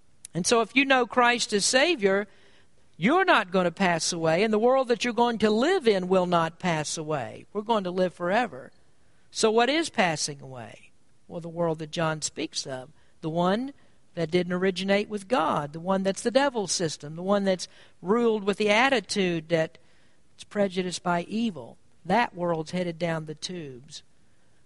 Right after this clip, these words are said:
But the opposite of that is found in the last part of the verse. "But he that doeth the will of the Father abideth forever." And so what world is going to survive? It's the world that's loved by God. It's the one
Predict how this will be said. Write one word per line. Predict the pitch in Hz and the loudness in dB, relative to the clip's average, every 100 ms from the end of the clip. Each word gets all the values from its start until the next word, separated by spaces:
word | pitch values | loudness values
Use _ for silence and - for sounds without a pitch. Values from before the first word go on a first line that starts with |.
| - | -8
But | 165 | 0
the | 208 | 4
opposite | 262 285 220 220 | 4 0 0 -2
of | 190 | 2
that | 185 185 | 2 2
is | 175 - | 0 0
found | 202 190 180 | 0 0 -2
in | |
the | 175 | 0
last | 180 196 208 - | 2 2 0 -2
part | 190 185 | -4 -4
of | 185 | -6
the | |
verse. | 165 156 160 - - - - - | -6 -6 -6 -8 -10 -16 -20 -14
"But | 160 | -8
he | 151 277 302 | 0 2 4
that | 254 202 | 2 2
doeth | 170 247 254 254 | 2 2 2 0
the | - | -4
will | 190 214 226 | 0 0 2
of | 233 | -2
the | 220 | -2
Father | 196 185 180 175 180 - - - | 0 0 2 0 -2 -8 -12 -8
abideth | 175 185 180 180 175 - - - - | -2 0 2 2 -2 -4 -16 -20 -14
forever." | 170 165 156 139 135 165 - - - - - - - - | -8 -6 -6 -10 -16 -20 -20 -20 -20 -20 -20 -20 -20 -12
And | 170 | -6
so | 226 | -2
what | 226 226 262 - | -2 0 -2 -2
world | 190 208 233 240 | -2 0 0 0
is | 220 190 | -2 -4
going | 214 220 220 208 | -4 -2 -4 -6
to | 208 | -8
survive? | - 175 180 175 185 208 214 - - - - - - - - | -8 -6 -2 0 0 -2 -6 -16 -20 -20 -20 -20 -20 -20 -2
It's | 196 190 | 0 0
the | 190 | -2
world | 180 185 180 | 0 0 2
that's | 170 165 180 | 0 -4 -2
loved | 170 165 | -2 -2
by | 165 160 | -4 -6
God. | 156 165 165 196 214 - - - - - | -4 -2 0 -2 -4 -12 -20 -20 -20 -4
It's | 190 190 | -2 0
the | 208 | 0
one | 185 196 214 247 | 2 4 4 2